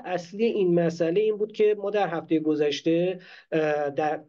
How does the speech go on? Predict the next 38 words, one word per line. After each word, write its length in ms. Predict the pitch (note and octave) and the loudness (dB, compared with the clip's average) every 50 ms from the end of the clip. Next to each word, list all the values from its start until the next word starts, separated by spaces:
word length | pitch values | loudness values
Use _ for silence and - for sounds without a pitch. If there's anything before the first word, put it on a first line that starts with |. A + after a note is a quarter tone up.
| _ _ - | _ _ -4
در 180 | E3 D3+ D3+ | -2 -2 -2
طی 200 | D3+ - G#3 G#3+ | -2 0 0 0
دو 120 | F3+ F3 D#3 | 2 0 0
سه 120 | - E3 | 0 0
هفته 200 | D3+ C#3+ - E3+ | -2 0 -2 -2
گذشته 340 | D3 D3+ D3+ D#3 D3 - G3 | 0 0 0 0 0 -2 -4
بعد 340 | - F3 E3+ F#3+ F#3+ F3+ F#3 | -4 -4 -2 -2 -2 -2 -2
از 120 | F3 E3+ | -4 -4
این 80 | F3+ F3+ | -2 -2
به 80 | F3 | -4
خصوص 320 | F3 - F3 E3+ F#3+ E3+ D3 | -4 -4 -6 -2 0 0 2
زلزله‌ای 440 | D#3 D#3+ C#3+ C#3 D3 C#3+ D#3 E3 E3 | 2 0 0 0 -2 0 0 0 2
که 120 | E3+ E3+ | 2 0
اومد 360 | D#3+ C#3+ C#3 C#3+ C#3+ C#3+ C#3 C3 | 0 2 2 0 -2 -2 -2 -4
و، 40 | D3+ | -2
اه، 1160 | C#3+ C#3 C#3 C#3 C#3 C#3+ C#3+ C#3+ C#3 C#3 C3+ C3 C#3+ C#3 C#3+ D3+ D3+ C#3+ C#3+ D3+ D#3 D3+ C#3+ | -2 -2 -4 -6 -6 -4 -4 -2 -2 -2 -2 -2 -2 -2 -2 -4 -6 -8 -4 -2 -2 -2 -2
سونامی 460 | C#3+ - - D#3 C#3+ C#3 C#3 D3 E3 | -4 -4 -2 0 2 2 2 4 4
نصف 220 | D#3+ D#3+ D3+ - D#3 | 2 2 0 -2 -4
نیمه‌ای 300 | C#3+ C#3 C#3 D#3 D#3+ D#3+ | -4 -2 0 0 0 0
که 120 | - E3 | 0 -2
ما 100 | C#3+ C#3 | -2 -2
داشتیم 260 | C#3 C3+ C3+ C3+ C#3+ | -2 -2 -4 -4 -6
در 200 | C#3 C#3 C3+ C#3 | -6 -4 -4 -4
ژاپن، 360 | C3+ C3+ C#3 C3 C3 G3 A#3 A#3 A#3 - - - - - - _ _ - E3 E3+ E3+ - | -2 -4 -4 -2 0 0 -2 -2 -2 -8 -20 -20 -20 -20 -20 _ _ -12 -12 -8 -4 -4
انتظارات 800 | A3+ G#3 G#3 G3+ - G#3+ G#3 G3+ - G#3+ G#3 G#3 A3 B3+ C4 D4 | -2 -2 -2 -2 -2 -2 -2 0 0 0 0 0 0 -2 -2 -4
از 140 | C#4 A#3+ - | -6 -6 -4
بانک 220 | G#3+ A3 G#3+ A3+ | -6 -4 -4 -2
مرکزی 520 | G#3 F#3 E3 D3 C3+ - D3+ B2+ A#2+ B2+ | -2 -2 -4 -4 -6 -6 -8 -8 -8 -6
برای 160 | A#2+ D3+ D#3+ E3 | -2 0 2 2
اینکه 200 | F3+ F3+ G3 G3 | 2 2 0 -2
بره 280 | - E3 G3 A3 B3 | -2 -2 0 0 0
به 80 | A#3 A3 | 0 -2
سمت 260 | - G#3 G#3 G#3 A3+ | -4 -4 -6 -6 -6
سیاست‌های 540 | G#3+ - G3 F3+ D#3+ F3 E3+ E3+ F3+ G#3 G#3 | -6 -4 -4 -4 -2 -4 -4 -2 0 -2 -2
س-، 240 | G3+ - - - - | -2 -6 -10 -6 -2
انبساط، 880 | E3+ E3 D#3+ D#3+ F#3+ F3+ F#3 E3 E3+ E3+ E3 - - E3+ D#3+ D#3 - F3 | -2 0 -2 -2 -2 -4 -4 -2 0 -2 -2 0 -2 -2 -2 -2 -4 -2
اه، 260 | F#3 F3 E3 C#3+ D#3 | 0 0 0 0 -2
سختگیرانه، 880 | - - F3 D#3+ - - - D#3+ E3 D#3+ D#3 D#3 D#3 E3+ F3+ F#3+ G3 | -6 -8 -8 -8 -8 -6 -2 0 2 2 2 2 2 2 2 2 0